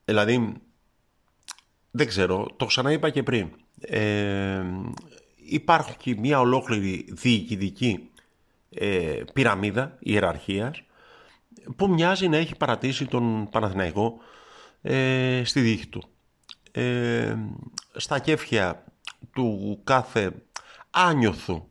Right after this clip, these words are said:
το έχω πει και σε προηγούμενο podcast, παίκτη, ο οποίος σήμερα είναι, φοράει τα πράσινα με το τριφύλι, αύριο μπορεί να φοράει τα χρώματα της Οστράβα ή της Νταρουσάφακα ή της, ε,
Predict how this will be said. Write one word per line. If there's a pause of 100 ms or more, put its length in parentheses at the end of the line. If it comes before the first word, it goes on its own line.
(1200)
το
έχω
πει
και
σε
προηγούμενο
podcast, (520)
παίκτη, (500)
ο
οποίος (600)
σήμερα
είναι, (280)
φοράει
τα
πράσινα
με
το
τριφύλι, (440)
αύριο
μπορεί
να
φοράει (400)
τα
χρώματα
της (100)
Οστράβα
ή
της
Νταρουσάφακα
ή
της,
ε,